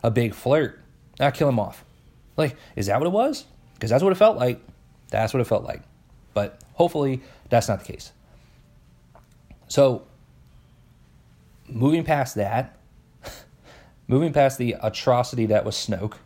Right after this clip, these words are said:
and the being of him just making no pointless, making pointless sense. Um, only see one character when you're filming. That's what happened. You only saw one character when they filmed. That is it. They filmed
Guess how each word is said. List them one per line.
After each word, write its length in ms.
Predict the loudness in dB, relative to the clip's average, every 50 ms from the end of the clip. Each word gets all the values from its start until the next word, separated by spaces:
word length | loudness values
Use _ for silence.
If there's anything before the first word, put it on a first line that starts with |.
| -20 -16 -6
and 180 | -6 -4 -4 -4
the 60 | -6
being 440 | -4 -2 -2 0 0 0 0 -2 -4
of 120 | -4 -4
him 200 | -6 -6 -6 -6
just 180 | -8 -10 -16 -18 -12 -8
making 260 | -8 -6 -6 -6 -6
no 120 | -6 -6
pointless, 540 | -2 -2 -2 -2 -2 -6 -12 -16 -16 -18 -18 -20 -20 -10
making 280 | -8 -6 -6 -6 -8 -6
pointless 520 | -2 0 0 0 0 -4 -8 -10 -12 -18 -20 -20 -20 -20 -20 -20 -18
sense. 480 | -14 -4 -2 -2 -2 -2 -6 -12 -16 -18 -20 -20 -20 -20 -20 -8 -2
Um, 580 | 0 2 2 2 2 0 -2 -6 -8 -10 -12 -16 -20 _ -20 _ _ -20 _ _ -20 _ _ _ _ _ _ _ _ _ -20 -20 _ -4 -2
only 360 | 0 0 0 0 -2 -2 -4
see 600 | -4 -6 -4 -2 0 0 0 0 -2 -4 -6 -10 -18 _ _ -6 0
one 280 | 2 2 2 2 0
character 400 | 2 2 2 2 2 0 -2 -4
when 140 | -2 -2 -2
you're 80 | -2 -4
filming. 420 | -2 -2 0 0 -2 -4 -8 -12 -18 -8 0
That's 200 | 0 2 2 2
what 100 | -2 -2
happened. 320 | -2 -2 -4 -4 -6 -10 -10 -14 -10 -2
You 180 | 0 2 2 2
only 240 | 2 2 0 0 -2
saw 300 | -2 -2 0 2 2 2
one 300 | 2 0 0 0 -2 -2
character 420 | 0 0 2 2 0 0 -2 -2
when 140 | 0 0 0
they 120 | -2 -4
filmed. 380 | -4 -2 -2 -2 -2 -4 -8 -14 -20 -4 2
That 140 | 2 2 2
is 120 | 2 0
it. 260 | 0 0 -2 -2 -8 -18 -20 -6 -2
They 120 | -2 -2
filmed 520 | -2 -2 0 0 2 2 2 0 -2 -4